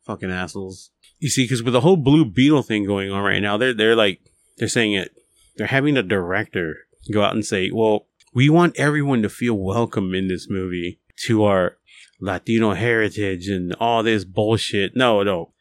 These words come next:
That message is not to white people. It's not to black people. It's not to Asians. It's not to Indians. That message is that they hope to get all the Latinos to go watch the movie. That's what it is.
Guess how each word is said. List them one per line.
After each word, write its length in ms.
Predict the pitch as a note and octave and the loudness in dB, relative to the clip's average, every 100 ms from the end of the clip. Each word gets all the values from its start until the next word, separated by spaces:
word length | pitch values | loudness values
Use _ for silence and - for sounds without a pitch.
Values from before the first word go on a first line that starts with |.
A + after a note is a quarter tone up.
| _ | _
That 260 | G2+ C3+ D3+ | -2 0 2
message 460 | D#3+ D#3+ D#3 B2 | 2 2 2 0
is 140 | A#2 G#2+ | 0 0
not 320 | G#2+ A2+ - | 0 -2 -4
to 160 | A2+ G2 | -2 0
white 320 | G2 F2+ - | 0 -2 -4
people. 420 | A2 F#2+ F#2 F#2 | -8 -8 -4 -4
It's 80 | B2 | 0
not 200 | D#3+ D#3 | 0 -2
to 100 | A#2 | -4
black 340 | F#2+ F2 F2 | -6 -6 -6
people. 300 | G#2+ F#2+ G2+ | -6 -4 -2
It's 80 | G#2 | 0
not 160 | C3 C#3 | -2 -2
to 120 | D3 | -4
Asians. 460 | A2 G2+ G2+ G#2+ | -2 -2 -2 -2
It's 80 | G#2 | -2
not 200 | A2+ C#3+ | -2 -2
to 100 | - | -4
Indians. 680 | - G#2+ F#2+ G2 G2 G2 - _ _ _ _ _ | -4 -4 -2 -4 -6 -8 -14 _ _ _ _ _
That 200 | - C#3+ | 0 2
message 600 | E3 D3+ C#3+ D3 C3+ B2+ - _ _ _ _ _ _ _ _ _ | 2 2 2 -2 -4 -8 -14 _ _ _ _ _ _ _ _ _
is 460 | C3 B2 A2 - - _ _ _ _ - | 0 0 0 -6 -10 _ _ _ _ -12
that 180 | - | -6
they 140 | B2 A2+ | -2 -2
hope 600 | D#2+ C#2+ C3 E3 B2 - - _ _ | -4 -6 0 2 0 -4 -18 _ _
to 120 | - A#2 | -6 -2
get 200 | A#2+ - | -2 0
all 460 | C3 C3+ B2 G2+ D#2+ | 0 2 2 0 -4
the 180 | - A2+ | -4 0
Latinos 720 | A2 G2 B2+ A2+ G#2 G2+ - _ - | 0 -2 -2 -2 -2 -4 -10 _ -14
to 100 | A2+ | -2
go 160 | A#2 A2+ | 2 4
watch 400 | G2+ G#2 - - | 2 -2 -4 -6
the 80 | |
movie. 520 | G2 G2+ G#2 E2+ D#2+ _ _ _ - | -4 -2 -4 -6 -12 _ _ _ -2
That's 260 | D3 D#3 | 0 0
what 200 | B2 A#2+ | 0 0
it 120 | A2 | 0
is. 500 | A#2+ G2+ D#2 - - | 0 -2 -6 -16 -20